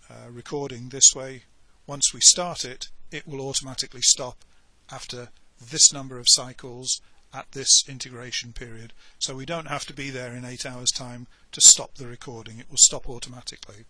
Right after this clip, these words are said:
For the moment, let's just go back and choose the infinity setting and one repetition. So it's just going to do one single measurement.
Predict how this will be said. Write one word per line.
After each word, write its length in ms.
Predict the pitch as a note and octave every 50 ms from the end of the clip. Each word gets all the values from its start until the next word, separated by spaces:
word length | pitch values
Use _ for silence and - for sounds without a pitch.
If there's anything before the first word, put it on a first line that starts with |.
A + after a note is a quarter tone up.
| - - - - - - - - - - - - - - - - -
For 140 | - - D#3+
the 80 | F3+
moment, 500 | E3 D#3 D3 C#3+ C#3 C#3+ C#3+ C#3 - - - _ _ _ _ _ _
let's 220 | - D3 - - -
just 220 | - C3+ - -
go 120 | - C#3 C3
back 420 | B2 C3+ B2+ A#2+ - - - - - - - -
and 160 | C3 B2+ B2
choose 540 | - - C#3 B2+ A#2+ A#2+ A#2+ A#2+ - - - - _ _ _ - _ _ _ _ _ _ _ _ _ _ -
the 240 | C#3 B2 B2 - - _
infinity 540 | D3 C3+ B2 - - B2+ B2 A#2+ - - A#2
setting 580 | - - - A#2 - - A#2 A#2 A#2+ A#2 A2+ - _ _ _ - - _ _ _ _ _ _ _ _ _ _ _ - C3
and 340 | B2 A#2+ A#2 A2 A2+ A2+ G#2+ - _ _ _
one 420 | - B2+ B2 A2+ A#2 A2+ A2 A2+ A#2 - - _
repetition. 760 | B2+ A#2 A2+ - B2 - - A#2 - - - G#2+ G2+ G2+ -
So 220 | _ - - A#2 A#2
it's 160 | B2+ - -
just 180 | - - -
going 140 | - C#3+ C#3
to 100 | C3 C3
do 180 | A#2+ B2 A#2+ A#2
one 260 | A#2 A#2+ B2+ B2+ B2
single 340 | A#2+ - C3+ B2+ B2 B2+ A2+
measurement. 540 | A2+ A#2+ B2 - - A2 G#2 G#2 A2 -